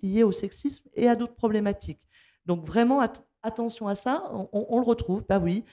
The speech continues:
même quand il y a soixante pour cent de femmes, il y a des situations qui relèvent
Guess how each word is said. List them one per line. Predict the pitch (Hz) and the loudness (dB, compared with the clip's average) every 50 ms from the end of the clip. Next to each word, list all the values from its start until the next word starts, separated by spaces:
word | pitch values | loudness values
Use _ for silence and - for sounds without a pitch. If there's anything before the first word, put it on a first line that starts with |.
| _ _ - | _ _ 0
même | 196 240 254 | 0 0 2
quand | - 247 226 233 - | 2 0 -2 0 0
il | 196 | 0
y | 196 | 2
a | 220 240 | 2 2
soixante | 233 - 233 - - 240 240 - | -2 -4 -4 -4 -4 -4 -4 -4
pour | - 202 - | -6 -8 -6
cent | - 226 214 | -2 -2 -2
de | 208 | -2
femmes, | - - - 165 180 240 254 160 120 - _ _ _ _ _ _ _ _ _ _ - | -2 0 2 2 2 2 0 -2 -4 -6 _ _ _ _ _ _ _ _ _ _ 2
il | 151 | 6
y | 165 | 6
a | 175 | 6
des | 175 214 | 6 4
situations | 202 - 208 165 - 180 170 180 - - 196 208 208 | 0 -2 -6 -6 -2 0 0 0 0 -2 -2 -2 -4
qui | 196 - - 190 | -6 -10 -10 -6
relèvent | 175 175 165 170 170 165 139 | -2 0 2 4 2 2 0